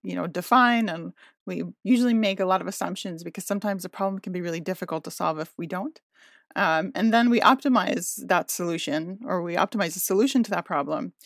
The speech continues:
and we apply it to all the robots. So all the robots basically have kind of the same control paradigm that's running them. And so if that control paradigm doesn't work because maybe the world doesn't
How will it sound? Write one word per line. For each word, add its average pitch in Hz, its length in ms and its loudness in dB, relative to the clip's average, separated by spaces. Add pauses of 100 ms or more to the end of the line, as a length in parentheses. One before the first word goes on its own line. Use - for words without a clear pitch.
(160)
and 202 100 0
we 220 60 4
apply 226 260 6
it 254 80 4
to - 80 0
all 233 160 10
the 214 120 4
robots. 185 380 2
So 214 100 4
all 202 180 6
the 247 80 2
robots 220 400 4
basically 214 400 -2
have 185 400 0
kind 240 160 0
of 208 120 -2
the 196 80 -2
same 220 480 0 (360)
control 247 360 4
paradigm 233 560 2
that's - 240 -2
running 208 260 2
them. - 260 -4
And 185 140 -6
so 202 180 4
if - 220 0 (340)
that 220 220 4
control 247 420 2
paradigm 240 420 4
doesn't 208 260 0
work 262 320 2
because 214 260 -4
maybe 196 220 -2
the 190 100 -2
world 196 240 2
doesn't 185 340 -4